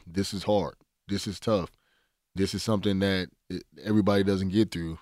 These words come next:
but you have to have somebody that can tell,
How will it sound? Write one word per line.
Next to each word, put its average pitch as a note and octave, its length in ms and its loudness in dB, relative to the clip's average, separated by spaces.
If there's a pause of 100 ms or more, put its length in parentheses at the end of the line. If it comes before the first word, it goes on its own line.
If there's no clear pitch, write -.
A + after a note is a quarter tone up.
(180)
but F#2 260 -2 (580)
you G2 200 -4
have G#2 160 0
to F#2+ 80 -4
have F#2+ 200 -2
somebody F#2 360 -4
that E2+ 160 -10
can D#2+ 180 -14
tell, F2+ 380 -8